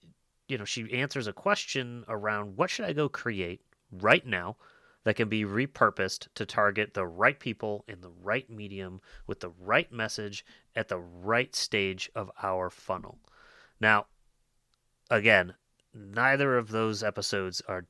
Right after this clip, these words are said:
getting their full justice by, uh, this quick recap here. So I encourage you to actually go listen to each of those if you haven't heard it now. Every episode in fifteen minute, uh, C M O,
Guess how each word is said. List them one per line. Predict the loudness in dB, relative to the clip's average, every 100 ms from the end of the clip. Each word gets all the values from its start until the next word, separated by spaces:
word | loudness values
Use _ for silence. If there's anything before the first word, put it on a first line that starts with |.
| -8
getting | -8 -6
their | -8 -10
full | -8 -4 -4
justice | -2 -4 -2 -4 -4
by, | -6 -6 -6 -6 -12
uh, | -12 -10 -8
this | -6 -6
quick | -4 -4
recap | -4 -6 0 0 0
here. | -6 -6 -6
So | -4 -4 -4 _ 2
I | 4
encourage | 4 0 0 0 0 -4
you | -6
to | -4 -2
actually | -2 -4 -8 -6 -8 -12 -20 -20 _
go | 6 8
listen | 8 2 0 -4 -8 -16 _ -10
to | -8
each | -4 -2
of | 2
those | 4 2
if | 0
you | -4
haven't | -2 -2 -2 -4
heard | -6
it | -6
now. | -10 -10 -10 -14 _ 0
Every | 2 2 -2
episode | -4 -2 0 0 -2 -6
in | -8
fifteen | -8 -10 -10 -12 -10
minute, | -10 -12 _ -20 -16 -10
uh, | -8 -6 -8
C | -8 -8
M | -6
O, | -8 -8